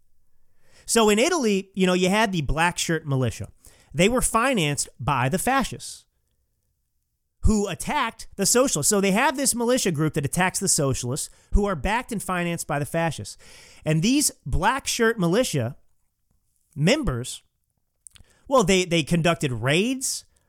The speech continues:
on the socialist newspaper companies, and they occupied sociali-,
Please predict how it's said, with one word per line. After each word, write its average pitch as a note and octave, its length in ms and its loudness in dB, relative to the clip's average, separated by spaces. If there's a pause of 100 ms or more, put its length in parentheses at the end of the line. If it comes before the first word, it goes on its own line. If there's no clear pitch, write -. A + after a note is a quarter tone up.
(200)
on D#3+ 140 2
the D#3 60 0
socialist F#3+ 640 2
newspaper A3 560 0
companies, G#3 640 -4
and C3+ 120 -4 (200)
they D#3 100 0
occupied E3+ 580 0
sociali-, E3+ 800 -4